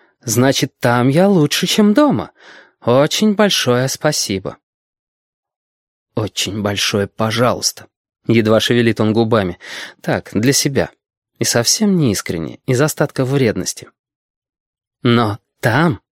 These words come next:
я говорю свои слова для тысяч людей, и ни один из них не сделал ничего плохого. Ни один, я уверена, не доводит свою мать до нервной икоты". Ох уж, да икоты.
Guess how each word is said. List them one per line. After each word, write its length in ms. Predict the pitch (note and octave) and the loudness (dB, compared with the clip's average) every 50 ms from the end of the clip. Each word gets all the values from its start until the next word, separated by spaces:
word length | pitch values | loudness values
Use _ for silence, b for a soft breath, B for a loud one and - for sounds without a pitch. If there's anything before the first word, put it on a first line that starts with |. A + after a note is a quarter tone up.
| _ - - | _ -4 -2
я 240 | B2 A#2+ C3 A#2+ | 2 2 2 2
говорю 320 | A#2+ B2+ C#3+ D3+ D3 D#3+ E3 | 4 2 2 2 2 2 0
свои 240 | - - E3+ E3 E3 | 0 2 2 2 2
слова 320 | - F#3+ F3 E3+ F3 E3+ | 2 2 2 2 2 2
для 160 | E3 E3 D#3+ | 2 0 0
тысяч 420 | - - - F#3 - F#3 - - - | 0 0 -2 0 0 0 -2 0 0
людей, 400 | G3+ F#3+ F3 G3 D3 G#2+ - _ B B B B B B B | 0 2 2 0 0 0 -4 _ B B B B B B B
и 80 | B B2+ | B 4
ни 140 | C3 C3 C3 | 4 6 4
один 340 | A#2+ A#2 A2+ C3+ F#3 G#3+ | 4 4 4 4 4 4
из 100 | G3+ E3 | 4 2
них 180 | A#2+ G#2 F2+ - | 0 -2 0 2
не 140 | C3+ D3+ C#3+ | 2 2 2
сделал 340 | A#2+ A2+ B2+ B2 A#2 A#2 B2 | 2 2 2 4 4 4 2
ничего 380 | C#3+ D#3 - - F#3 E3+ E3+ | 2 2 2 2 2 2 2
плохого. 520 | - - G3 G3 - - G#3 D3 F2+ - _ _ b b b b b b b | 2 2 0 0 2 0 0 0 0 -4 _ _ b b b b b b b
Ни 120 | - B3+ C4 | 2 4 4
один, 300 | B3+ A3+ D#3+ D3 B2 A#2 | 4 4 4 2 2 4
я 200 | A2 A#2 A#2 A#2 | 4 4 4 4
уверена, 400 | A#2+ B2+ F3 G3+ F3+ C#3 A2+ G#2+ | 4 4 4 4 2 2 2 2
не 160 | A2+ C#3 F3 | 4 2 4
доводит 440 | D#3+ G3 A3 G3+ D#3+ A2 F#2 F#2 - | 4 2 2 2 2 0 0 -4 -6
свою 260 | - A#2 A2+ A2 G2+ | -6 -4 -4 -4 -2
мать 260 | G#2 G2+ G#2 G#2+ A2+ | -2 -2 -2 -2 0
до 120 | C3+ E3+ F#3 | 0 2 2
нервной 440 | F#3 D3+ A#2 A2+ A2+ A#2 B2+ D3 | 2 2 2 0 0 0 0 0
икоты". 460 | D#3+ - - A3 D#3+ - - F#2 - _ _ _ _ _ _ _ _ _ _ _ _ _ _ _ _ - | -2 -2 -2 -2 -2 -2 -4 -10 -12 _ _ _ _ _ _ _ _ _ _ _ _ _ _ _ _ -6
Ох 400 | - F2 G2+ C3 D3+ D3 - - | -2 0 2 2 2 0 -2 -4
уж, 240 | B2 - - - - _ _ _ _ _ _ _ _ - | -6 -6 -6 -12 -14 _ _ _ _ _ _ _ _ -4
да 220 | B2+ A#2+ C3+ D#3 | 0 0 2 0
икоты. 580 | D#3+ - - - C#3 B2 G#2+ - - B2 - | 0 -2 0 0 2 2 2 0 -2 -8 -8